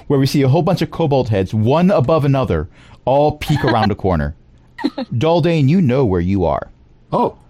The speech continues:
Speaker 3: where am I?
Speaker 1: The worst thing you ever did to yourself was very close to here.
Speaker 3: That describes a lot of things.
Speaker 1: I'm thinking of one particular in-game event, where
Speaker 2: Which
Speaker 1: afterwards you
Speaker 2: sickness?
Speaker 1: kept saying, "Ow."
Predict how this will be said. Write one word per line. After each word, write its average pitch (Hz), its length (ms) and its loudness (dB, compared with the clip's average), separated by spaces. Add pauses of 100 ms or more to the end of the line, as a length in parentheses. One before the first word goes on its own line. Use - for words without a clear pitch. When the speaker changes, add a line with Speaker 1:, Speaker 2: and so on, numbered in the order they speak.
(240)
Speaker 3:
where 123 160 -2
am 226 120 0
I? - 160 -8 (840)
Speaker 1:
The 135 200 2
worst - 500 0 (140)
thing 120 480 0 (100)
you 123 220 2
ever 160 240 0
did 131 320 -2
to 135 120 -2
yourself 87 800 -4
was 101 220 -2
very 107 260 0
close 101 360 -4
to - 100 -12
here. - 240 -12 (400)
Speaker 3:
That 208 180 -4
describes 185 440 -4
a 147 60 -2
lot 147 280 0
of 139 80 -6
things. - 580 -6 (680)
Speaker 1:
I'm 220 200 2
thinking 220 340 0
of 139 220 0
one 147 220 0
particular 131 600 0
in-game 107 520 2
event, 73 420 -6 (540)
where 113 120 -2
Speaker 2:
Which 117 60 2
Speaker 1:
afterwards 165 520 0
you 139 80 2
Speaker 2:
sickness? - 80 -6 (140)
Speaker 1:
kept - 100 -10
saying, 151 440 0
"Ow." 110 480 -2